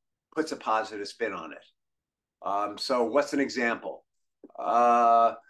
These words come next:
"Daddy let me stay up late the other night and I was really tired at school."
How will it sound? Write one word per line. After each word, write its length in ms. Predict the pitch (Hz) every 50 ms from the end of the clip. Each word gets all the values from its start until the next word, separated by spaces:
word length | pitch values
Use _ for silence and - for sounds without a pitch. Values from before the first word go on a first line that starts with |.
| _ _ _ _ -
"Daddy 1040 | - 180 202 220 226 220 220 214 208 214 208 208 208 208 - 202 202 202 202 180 151
let 200 | 165 185 175 185
me 80 | 190 175
stay 380 | - - - 190 170 180 180
up 200 | 180 185 185 - -
late 400 | 151 156 165 165 165 165 160 -
the 160 | 135 135 143
other 160 | 151 143 147
night 280 | 139 147 143 139 143 139
and 80 | -
I 100 | 120 123
was 200 | 127 123 107 117
really 200 | 131 143 147 143
tired 380 | 139 - - 127 127 127 127 120
at 80 | 120 120
school." 480 | - - 131 120 110 - - - _